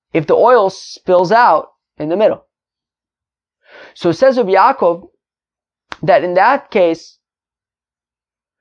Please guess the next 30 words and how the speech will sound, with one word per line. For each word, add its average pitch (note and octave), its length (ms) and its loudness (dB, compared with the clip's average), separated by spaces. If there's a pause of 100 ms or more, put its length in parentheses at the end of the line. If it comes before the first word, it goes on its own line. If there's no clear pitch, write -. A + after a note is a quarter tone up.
(140)
Reb E3 160 0
Shimon C4 360 2
and A3 120 -2
Reb F#3 140 0
Elazar F#3+ 580 2
agree E3 640 0 (180)
with D#3 180 -6
Reb F3+ 100 -2
Meir G#3+ 460 0 (400)
that F#3 160 2
he G3 60 0
would F3+ 120 -2
go G3+ 180 2
back F#3 440 0
and D3+ 140 -8
start D#3+ 300 2
over, B2+ 360 -2 (360)
right? D#3+ 240 0
That D#3+ 180 0
if D3 140 -8
he, D3 280 0
if - 140 -10
the C3+ 180 0
Kohen G#3+ 540 0 (320)
who D3+ 140 0
is C#3+ 160 -4
working G#3+ 280 -2
with F#3+ 120 -4
the E3+ 60 -8
Mitzorah, D#3+ 540 0